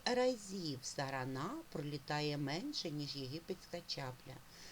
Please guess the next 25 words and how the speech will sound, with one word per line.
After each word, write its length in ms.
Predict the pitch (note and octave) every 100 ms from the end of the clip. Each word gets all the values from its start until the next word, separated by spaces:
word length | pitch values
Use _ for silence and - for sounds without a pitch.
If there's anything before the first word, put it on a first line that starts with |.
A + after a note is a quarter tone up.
| - -
Якщо 460 | D#3 F#3+ - - A#3
єгипетська 960 | G3 G#3 A#3 A3+ F3+ - D3 - F#3+
чапля 460 | F#3+ F#3+ C#3+ - C#3
пролітає 680 | D#3+ D#3+ F3+ - C#3+ C#3 D3+
шість 540 | - - G#3+ B2+ -
тисяч 440 | - E3 F#3 F3 -
кілометрів, 680 | F3 F3 F3+ F3 E3+ F3+ D#3+
а 120 | D#3
сарана 540 | D#3 - D#3 D#3 D3 A#2+ A#2+
дві 260 | B2 G2+ G2+
тисячі, 600 | A#2 A2+ C#3+ C#3+ - G3+ - - - - - -
то 360 | B3 G3 D#3+ F#3 - - -
різно, 680 | F3+ D#3 - D#3+ D#3 D3+ -
у 100 | G3
скільки 480 | E3 - A2+ - D#3
ж 120 | -
разів? 340 | F3+ F#3 A3 A3 - - - - -
Для 160 | E3 E3+
цього 280 | - E3+ E3+
що, 340 | - D#3+ E3+
що 220 | D#3 D3
нам 180 | C#3 D#3+
потрібно, 420 | F3+ G3 A3+ A3+
діти, 260 | G3+ A#3 A#3
зробити? 560 | G3+ A3+ G3+ A3 -